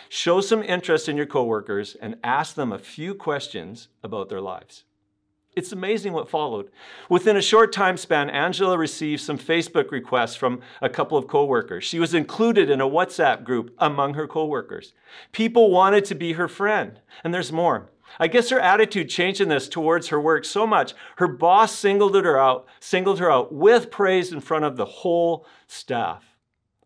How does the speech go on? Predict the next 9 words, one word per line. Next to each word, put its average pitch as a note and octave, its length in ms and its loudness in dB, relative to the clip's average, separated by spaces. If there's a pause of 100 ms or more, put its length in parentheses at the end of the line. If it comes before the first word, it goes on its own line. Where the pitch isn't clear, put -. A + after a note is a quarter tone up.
(100)
all C3 180 2
because C#3+ 380 -4
she A2+ 180 -8
had A2 140 -4
chosen A2 420 -4
to G#2 140 -16
be C#3 360 -6
a B2+ 80 2
friend E2+ 520 -12